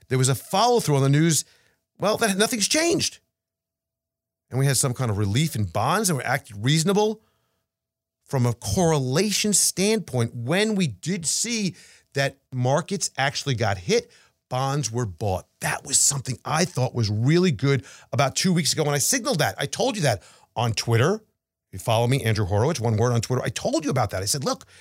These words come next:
hey, correlations are looking a little bit better here. This is something really interesting." Now, we're not gonna try to necessarily catch a falling knife. Let's not go there. But I wanna give you a little bit of insight of what I'm looking at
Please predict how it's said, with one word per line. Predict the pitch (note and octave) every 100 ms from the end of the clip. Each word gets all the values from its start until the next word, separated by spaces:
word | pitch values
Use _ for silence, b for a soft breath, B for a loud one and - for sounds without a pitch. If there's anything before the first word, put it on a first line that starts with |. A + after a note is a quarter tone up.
| B
hey, | - A#3+ A#3+ - b b b
correlations | - A3+ A3 G3+ A#3+ - A3+
are | -
looking | F#3 A3 -
a | A3
little | A3+
bit | G3+ -
better | G#3+ C4
here. | A3+ F3
This | A#2 D3 A3
is | A3+
something | - A3+ G3+ G3 D3 B B -
really | A#2+ E3+ F3 F#3+
interesting." | G3 A3+ G#3 D#3+ C3 E2 C#2+
Now, | C3+
we're | A3+
not | F4+
gonna | A#3
try | - F3
to | C3+ B B B
necessarily | - D3+ - D#3 C3 A#2+
catch | - D3 D3
a | C3
falling | - C3 B2+ A2+
knife. | A2+ C#3 D3
Let's | D3+ -
not | A#2 -
go | A2+
there. | G2 C#3 E3 B B B -
But | -
I | E3+
wanna | E3+ A3+ A#3+
give | D3 G#3 G#3+
you | G3 F#3 D3 b b b _
a | D3
little | D3+ A3 -
bit | -
of | F3+
insight | - A3+ - D3
of | A#2
what | B2+
I'm | D#3
looking | E3 A#3 A3 F3+
at | G2+